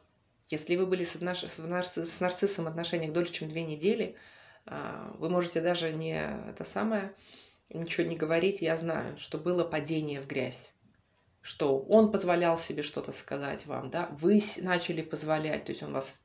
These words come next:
провоцирует, вы реагируете, даете обраточку, да, и так далее. Но это все иллюзорная реальность. Это все ни к счастью, ни к любви, ни к здравому смыслу, а, не имеет никакого отношения.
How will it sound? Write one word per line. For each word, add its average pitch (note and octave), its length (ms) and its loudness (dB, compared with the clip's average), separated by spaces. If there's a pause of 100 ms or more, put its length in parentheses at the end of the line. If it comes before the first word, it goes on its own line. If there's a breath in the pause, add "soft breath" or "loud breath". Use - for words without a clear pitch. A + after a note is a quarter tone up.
(100)
провоцирует, D#3 680 0
вы D3 80 0
реагируете, C#3+ 640 -2
даете C#3 400 -2
обраточку, - 760 4
да, F#3 180 0
и - 100 -4
так D3 160 -6
далее. C#3 240 -8 (380 loud breath)
Но - 40 -16
это - 80 -14
все - 220 -8
иллюзорная - 440 -14
реальность. - 520 -16 (680)
Это D3 140 -10
все E3 400 -2 (340 loud breath)
ни F3+ 140 -4
к - 60 -8
счастью, D3 480 -4
ни D3 100 -8
к - 140 -12
любви, C#3 360 -6
ни C#3 140 -8
к C#3 60 -8
здравому C#3 360 -4
смыслу, - 600 -6 (340 loud breath)
а, - 180 -12
не D#3+ 200 -6
имеет D#3+ 280 -6
никакого D#3+ 480 -4
отношения. B2 540 -10